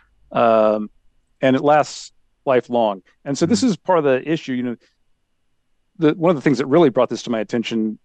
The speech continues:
Speaker 1: in particular was the fact that we had, you know, neuro I C Us that were pulling Foleys in everybody because they wanted to get their caudy rates down. It was
Speaker 2: Hmm.
Speaker 1: a, it was a financially driven thing.
Speaker 2: Hmm.
Speaker 1: And, uh, and so some of these patients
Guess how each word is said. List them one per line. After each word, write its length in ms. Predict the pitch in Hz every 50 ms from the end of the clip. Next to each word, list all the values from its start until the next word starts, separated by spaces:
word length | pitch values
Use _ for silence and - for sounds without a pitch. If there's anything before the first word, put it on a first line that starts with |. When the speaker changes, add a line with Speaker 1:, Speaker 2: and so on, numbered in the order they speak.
| _ _ _ _ _ -
Speaker 1:
in 140 | 151 131 113
particular 440 | - 110 - 170 - - 131 120 113
was 180 | 113 110 107
the 80 | 107 107
fact 260 | - - 120 113 -
that 120 | 120 113 - _ _ -
we 100 | 123 107
had, 340 | 113 117 113 113 107 123 - _ _ _ _ _ _ _ _ -
you 100 | 151 131
know, 80 | 113 110
neuro 380 | 107 113 120 135 147 139 135 135
I 120 | 123 135
C 180 | 123 - - 127 123 135 147 139
Us 100 | 120 104
that 100 | 120 127
were 140 | 120 117 107
pulling 340 | _ - 139 139 135 123 113
Foleys 380 | - 135 139 143 127 113 -
in 140 | 113 110 - _ -
everybody 540 | 147 151 131 123 107 107 101 92 87 87
because 280 | 87 - 127 - 160 135
they 80 | 170 165
wanted 240 | 170 170 160 147
to 40 | - _ _ -
get 80 | 147 139
their 80 | 165 151
caudy 320 | - - 202 233 254 120
rates 220 | 107 98 92 -
down. 200 | - 95 90 92
It 60 | 101 101
was 160 | 101 95 92
Speaker 2:
Hmm. 60 | 107
Speaker 1:
a, 40 | 104 -
it 60 | - 135
was 120 | 123 107
a 80 | 110 -
financially 500 | - 127 120 120 120 117 - 120 123 110
driven 320 | 107 120 113 113 107 107
thing. 340 | - - 143 131 104 98 - - _ - _ -
Speaker 2:
Hmm. 260 | 117 107 104 98 95 95 -
Speaker 1:
And, 360 | - 127 127 123 123 117 113
uh, 380 | 123 120 117 113 113 113 107 104 104 _ _ _ _ _ _ - - - _ -
and 180 | - 147 139 127
so 300 | - 151 147 135 131 127
some 200 | - - 170 185
of 40 |
these 160 | 165 151 131 -
patients 540 | - 131 139 123 - 156 160 151 - -